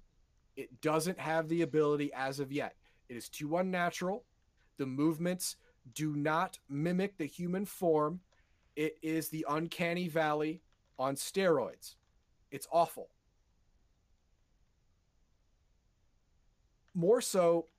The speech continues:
not just the movement of the characters and the movement, uh, of things, but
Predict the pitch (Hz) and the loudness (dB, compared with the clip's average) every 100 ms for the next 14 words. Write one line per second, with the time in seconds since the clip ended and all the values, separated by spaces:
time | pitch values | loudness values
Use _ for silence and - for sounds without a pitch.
0 | - 185 247 - 240 240 151 135 143 175 | -8 -4 -4 -4 -6 -4 -6 -4 -2 -2
1 | 170 180 185 185 _ _ - 143 131 127 | -2 -4 -4 -6 _ _ -10 -8 -6 -8
2 | - 160 165 175 170 170 - - _ _ | 0 2 0 -2 -6 -6 -10 -18 _ _
3 | _ _ - - - _ - 127 127 151 | _ _ -20 -20 -20 _ -12 -10 -4 -4
4 | 160 147 135 - 113 107 104 - 147 147 | -2 -2 -4 -6 -6 -4 -8 -4 -4 -2
5 | - 139 | -4 -6